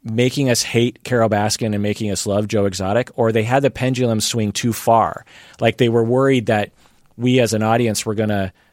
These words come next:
stop watching because we're like, "Well, this is just a documentary about a scumbag."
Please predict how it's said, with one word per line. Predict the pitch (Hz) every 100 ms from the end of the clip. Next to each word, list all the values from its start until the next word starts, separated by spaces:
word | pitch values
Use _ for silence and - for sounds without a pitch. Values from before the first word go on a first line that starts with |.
| -
stop | - 120 110 110
watching | 110 110 120
because | 101 104 101
we're | 104
like, | 101 101
"Well, | 160
this | 196 202
is | 175
just | 156 127
a | 107 92
documentary | - 113 120 117 117 120
about | 107 98
a |
scumbag." | 90 - 151 175 73 76 -